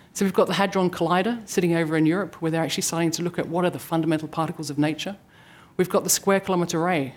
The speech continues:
which Australia is proudly part of. We're gonna actually look into the outside reaches of, of the universe to try and understand, you know, how did the universe form, where do we come from, what, what's it all about? In addition to that, there are fundamental technologies such as quantum technologies, where we're starting to harness the power of individual atoms and photons of light,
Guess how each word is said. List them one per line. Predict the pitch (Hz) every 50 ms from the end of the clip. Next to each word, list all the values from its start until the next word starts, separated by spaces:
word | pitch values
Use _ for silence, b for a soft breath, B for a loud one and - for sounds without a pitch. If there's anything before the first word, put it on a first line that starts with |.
| - -
which | - 147 - -
Australia | 135 - - - 160 147
is | 151 151
proudly | - - - 151 151 151 147
part | 143 - 151 151 151 123
of. | 139 131 - - - b b b b b
We're | - 160 175
gonna | 180 175
actually | 160 - - 160
look | 170 170 170 190
into | 180 - -
the | 170 - -
outside | 175 175 - - - 180 170 160 147
reaches | 165 170 170 - 151 135 147
of, | 139 - 233 -
of | - 165 139
the | 156
universe | 147 143 147 139 135 131 123 - - -
to | - -
try | - - 175 170
and | 165 160
understand, | 156 151 143 - - - 160 151 143 139 131 123
you | 151 160
know, | 139
how | 135 143 160
did | 151 160
the | 139 147
universe | 151 147 147 147 143 151 147 -
form, | - - 147 139 131 131
where | 143 151
do | 156 147
we | 143
come | 139 - 139 131
from, | 123 - 135 131 135
what, | 143 -
what's | 165 170 180 - -
it | 170 151
all | 143 135
about? | 135 - 143 131 120 - - - _ B B B B B B B B B B B B B B B B _
In | 233 247
addition | 226 - 254 - - 269
to | - 175
that, | 185 165 151
there | 180 170
are | 170
fundamental | 165 - 202 196 185 185 185 175 175 180
technologies | 175 - 190 - 175 175 175 175 156 151 139
such | - - - -
as | 170
quantum | - - 185 185 185 190 190
technologies, | - 151 - - 143 143 139 135 135 139 123 110 - - -
where | - 156 160
we're | 170 175
starting | 170 - 180 180 185 180
to | 165 175
harness | 156 - 175 180 180 196 190 -
the | - -
power | - 170 156 156 151
of | 147
individual | 147 156 151 147 156 - 143 -
atoms | - 147 143 - 147 160 143
and | 147 143
photons | - 160 156 156 165 156 143 135
of | 135 139
light, | 143 147 151 139 131